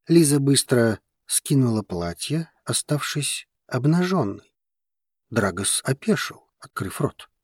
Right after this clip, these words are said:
Он, конечно же, мечтал о близости, но полагал, что придётся самому проявлять инициативу. Пока мужчина ошеломлённо рассматривал стройное тело землянки,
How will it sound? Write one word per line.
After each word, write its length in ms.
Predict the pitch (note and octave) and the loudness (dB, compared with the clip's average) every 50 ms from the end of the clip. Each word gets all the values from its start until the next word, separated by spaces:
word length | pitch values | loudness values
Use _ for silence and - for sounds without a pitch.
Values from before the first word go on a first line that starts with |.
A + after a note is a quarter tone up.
| _ _ _ _ _ _ _ | _ _ _ _ _ _ _
Он, 220 | - D#3+ D3+ C#3 | 4 6 6 6
конечно 520 | - - C3 A#2+ B2+ B2+ A#2+ - - A#2 A2 | 6 4 6 6 6 4 4 2 2 2 2
же, 320 | G#2+ A2+ A2+ A2 G#2 - _ _ | 4 2 2 2 0 -2 _ _
мечтал 720 | - A2 A2+ A2 - - - - - G3+ G3+ F3+ C#3 G#2+ F#2+ - | 2 2 2 4 2 0 -2 2 4 6 6 6 4 2 0 -2
о 100 | - A2+ | -4 -2
близости, 760 | A2 C#3 E3+ D3+ A#2 G2+ F#2+ G2 F#2 - - - G#2+ G2 - _ _ _ _ _ _ _ _ _ | 2 4 4 4 4 4 0 -2 -2 -4 -2 -2 -2 -2 -2 _ _ _ _ _ _ _ _ _
но 180 | - D3 D3 D3+ | 4 4 6 6
полагал, 440 | D3 F#3+ F#3+ G3 F#3 D#3 D3+ D#3 D3+ | 6 4 4 6 6 6 4 4 4
что 200 | - - D3+ C3+ | 2 2 0 2
придётся 540 | - D3 D3 C3 A#2+ A#2+ A#2 - - C#3 A#2+ | 4 4 4 4 4 2 2 2 0 0 2
самому 520 | - - C#3+ C3+ E3 G3 A3 G#3 B2 G2 | 4 6 6 6 8 8 6 6 4 4
проявлять 600 | A2 G2+ G#2+ G#2+ A2 G#2+ G#2 G2+ F2+ - - - | 2 2 2 4 4 4 4 2 0 -2 -4 -2
инициативу. 800 | B2 A#2 A2+ A2+ - - B2+ B2+ C3+ - - G2 F2+ F2+ F#2 _ _ _ _ _ _ _ _ _ _ _ _ _ _ | 2 2 2 2 2 4 4 4 4 2 -2 -4 -4 -6 -8 _ _ _ _ _ _ _ _ _ _ _ _ _ _
Пока 280 | - - - - G3 F#3+ | 2 2 4 6 6 6
мужчина 520 | F3 E3 D3 - - F3+ F#3+ F3 E3+ E3+ | 8 6 4 4 4 4 6 6 6 4
ошеломлённо 800 | - D#3 C#3 - - D#3 D3+ D#3 D#3 D#3 D#3 D#3+ D3+ C3 A#2 A#2 | 4 2 0 2 4 4 6 8 8 8 8 8 8 8 6 6
рассматривал 640 | A#2+ B2+ - - - C#3 B2+ - - A#2+ A#2 A#2 A2+ | 6 4 2 2 4 2 2 4 4 2 4 4 2
стройное 600 | A2 - - - C3 B2 A2+ G#2+ G#2 G2+ G2+ G2+ F#2+ | 0 0 2 4 4 6 6 4 4 4 4 2 0
тело 320 | - - A#2 G#2 G2 G#2 | 0 0 0 2 4 2
землянки, 680 | G2+ G2+ A#2 A#2 B2+ D#3 F#3+ G3+ G3 - - G#2+ F#2+ | 4 4 4 6 6 6 6 6 4 4 2 0 0